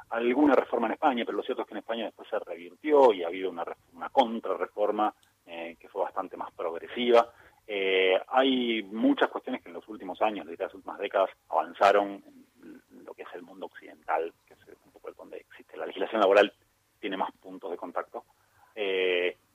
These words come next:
donde se avanzó un poco en esta línea. Nunca con esta intensidad. Yo no recuerdo, habrá, habría que hacer como un paralelo con lo que fue la reforma brasilera del dos mil diecisiete, y aún así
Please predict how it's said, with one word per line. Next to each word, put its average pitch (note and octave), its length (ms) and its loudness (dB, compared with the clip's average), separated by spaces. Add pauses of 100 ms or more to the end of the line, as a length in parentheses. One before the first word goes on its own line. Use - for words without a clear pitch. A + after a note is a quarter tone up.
(160)
donde G2 340 -2
se G2 60 4
avanzó - 340 4
un G2+ 80 -6
poco G#2 200 -4
en G#2 40 -2
esta G#2+ 140 -4
línea. C3 280 0 (480)
Nunca A#2+ 1500 6 (120)
con F#2 200 -8
esta F#2+ 400 -10
intensidad. F#2 600 -10
Yo G#2 60 -10
no G#2+ 100 -2
recuerdo, G#2+ 840 6
habrá, F#2+ 180 2
habría G#2+ 200 2
que G#2 160 4
hacer G#2 540 2
como G2 140 -12
un G2+ 100 -16
paralelo G#2 420 2
con G2+ 260 -10
lo F#2+ 60 -6
que - 80 -10
fue G#2 140 -14
la G2 100 0
reforma F#2+ 580 -4
brasilera F#2 500 -8
del F#2 140 -8
dos E2+ 140 -14
mil G2 160 -18
diecisiete, A2+ 540 -12 (420)
y A#2+ 80 -2
aún D3 200 6
así - 200 -2